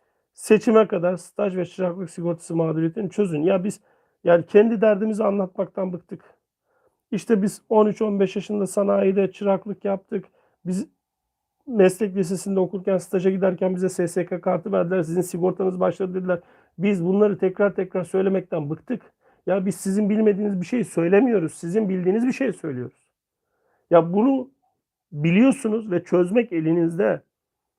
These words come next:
Ya bunu niye çözmüyorsunuz? Bu insanları niye bu kadar sinir harbine sokuyorsunuz? Ya bu insanların bir sürü sorunu var. Deprem olmuş. Ya böyle bir sorunumuz var bu ülkede.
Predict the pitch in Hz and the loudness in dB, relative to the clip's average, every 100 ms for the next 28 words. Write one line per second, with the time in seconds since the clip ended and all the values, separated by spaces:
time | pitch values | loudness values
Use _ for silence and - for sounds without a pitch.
0 | _ 165 160 226 208 165 190 190 220 190 | _ 0 2 2 2 4 4 2 -2 0
1 | 170 143 135 131 185 247 214 190 196 202 | -4 -6 -10 -12 -8 -4 -4 -2 0 2
2 | 190 170 196 - 208 175 185 180 165 165 | 4 4 2 0 0 0 -2 -2 0 0
3 | 135 135 127 117 113 117 160 - _ _ | -2 -6 -6 -12 -16 -20 -20 -20 _ _
4 | _ _ _ _ _ - 156 208 214 - | _ _ _ _ _ 2 2 2 0 2
5 | 202 202 190 180 180 185 175 - 151 165 | 2 2 0 -2 -4 -6 -6 -4 -4 -2
6 | 170 131 135 160 170 214 190 185 165 160 | -2 -4 -2 -2 0 0 0 2 0 -2
7 | - _ _ _ _ _ _ - 160 156 | -4 _ _ _ _ _ _ -2 0 6
8 | 190 190 165 - 156 151 160 185 175 165 | 6 6 0 -4 -4 -2 -2 -2 -2 -4
9 | 147 139 123 127 113 | -4 -6 -8 -12 -14